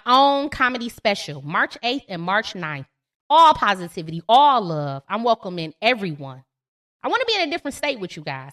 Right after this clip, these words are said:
I don't want to beef with y'all, okay? I don't wanna have to chew y'all asses up and spit y'all asses out. I want to be okay. But I'm not gonna go for fuck shit, y'all, okay? So,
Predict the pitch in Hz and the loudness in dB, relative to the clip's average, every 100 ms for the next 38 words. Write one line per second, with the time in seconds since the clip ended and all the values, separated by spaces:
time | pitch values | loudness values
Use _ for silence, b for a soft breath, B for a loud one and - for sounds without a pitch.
0 | - 208 160 214 427 - 165 226 - - | -4 -4 -2 -2 -4 -10 -10 -10 -10 -8
1 | 247 180 302 - 143 147 139 117 - _ | -4 -2 -2 -4 -12 -10 -10 -12 -16 _
2 | _ _ _ _ _ 160 - 196 254 _ | _ _ _ _ _ -10 -4 -4 -6 _
3 | _ b - 226 185 196 240 226 175 240 | _ b 2 2 4 2 2 -2 -4 -2
4 | 277 247 226 - 214 _ - 294 294 208 | -2 -4 -6 -6 -10 _ -4 -2 0 0
5 | 226 165 165 - 190 175 208 - 165 - | -2 -4 -6 -6 -8 -6 -8 -10 -12 -10
6 | 156 143 139 - 180 226 214 b b - | -8 -8 -12 -14 -6 -4 -4 b b -2
7 | 214 190 277 - 339 240 247 233 - 381 | -2 0 -4 -4 -6 -4 -2 -4 -6 -12
8 | - _ _ _ _ _ _ _ 233 262 | -14 _ _ _ _ _ _ _ 0 0
9 | 254 269 370 320 269 254 349 226 - - | 0 -4 -4 -6 -4 -4 -6 -8 -10 -10
10 | - 190 151 156 151 208 _ _ _ _ | -10 -12 -12 -14 -14 -18 _ _ _ _
11 | _ _ - 180 247 370 _ _ _ - | _ _ -12 -6 -6 -6 _ _ _ 0
12 | 339 233 | 4 4